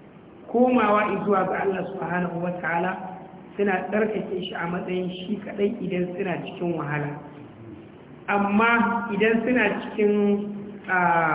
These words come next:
walwala, shi ne suke yin abin da suka ga dama.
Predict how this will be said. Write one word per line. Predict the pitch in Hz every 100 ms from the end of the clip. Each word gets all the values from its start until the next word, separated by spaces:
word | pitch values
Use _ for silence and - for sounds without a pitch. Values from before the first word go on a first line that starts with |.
| 143 - - - - - - - - - - - - - - -
walwala, | 180 185 185 185 190 208 233 214 -
shi | 240
ne | 214 196
suke | 202 -
yin | 190 185
abin | 170 170 175
da | 165
suka | - 151
ga | 147
dama. | 143 139 139 131